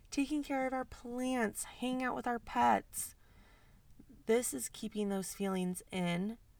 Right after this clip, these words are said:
and it doesn't resolve the feelings, but it's at least preventing destruction. It's at least giving us some space from that feeling. So maybe we don't feel it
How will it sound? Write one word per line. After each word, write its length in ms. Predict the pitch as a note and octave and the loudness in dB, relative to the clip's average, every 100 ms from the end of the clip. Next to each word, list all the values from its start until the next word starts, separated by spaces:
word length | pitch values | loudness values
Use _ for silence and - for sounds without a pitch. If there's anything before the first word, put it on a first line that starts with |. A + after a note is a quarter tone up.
| - - - | -20 -20 -6
and 80 | F#3+ | -2
it 100 | F#3 | 0
doesn't 320 | G3+ G3 G3+ - G#3 | 0 0 -6 -10 -8
resolve 840 | F#3+ F3+ F3 G3+ B3+ D4+ D#4+ A3+ | -6 -6 0 4 6 4 0 -2
the 120 | G3+ | -2
feelings, 800 | F3 F#3 E3+ E3+ F3 F#3+ G3 - - - - - - - - - - - - | -2 -4 -2 -2 -4 -6 -8 -14 -20 -20 -20 -20 -20 -20 -20 -20 -20 -20 -4
but 120 | G#3 | 0
it's 200 | G#3+ - | 0 0
at 160 | A3+ G3 | -2 -2
least 440 | F#3+ G#3 A3 - | -4 -4 -6 -10
preventing 920 | B3 G#3 F#3+ F3 E3+ F3+ F3 E3+ E3 - - - - - | -8 0 0 0 -2 -2 -2 -4 -6 -14 -20 -20 -20 -12
destruction. 720 | E3+ - D#3+ - - - D#3 - - - - - - - - - - - - - | -10 -4 -4 -4 -6 -6 -6 -12 -20 -20 -20 -20 -20 -20 -20 -20 -20 -20 -20 -12
It's 220 | G3 G3+ | -6 -2
at 140 | G#3 - | -2 -2
least 640 | F#3 G3+ A3 A#3 - - - - - | -6 -4 -4 -4 -8 -10 -18 -18 -6
giving 240 | G3 G#3 | -2 0
us 160 | G3 F3 | -2 -4
some 320 | - F#3 F3+ | -2 0 0
space 720 | - - F3+ D3+ D#3 - - - - - | -2 -2 -2 0 -2 -6 -8 -14 -20 -20
from 300 | - E3 E3 | -6 -4 0
that 220 | C#3+ - | 0 -2
feeling. 500 | - C#3+ A2+ - F#3 - - - - - - - | -4 -6 -6 -8 -10 -14 -20 -20 -20 -20 -20 -12
So 120 | F#3 | -6
maybe 200 | F#3+ G3+ | -4 -4
we 160 | A#3+ | -6
don't 320 | G3 G3 F#3+ - | -2 -2 -2 -6
feel 220 | E3+ D#3+ | -4 -2
it 160 | D#3 | -4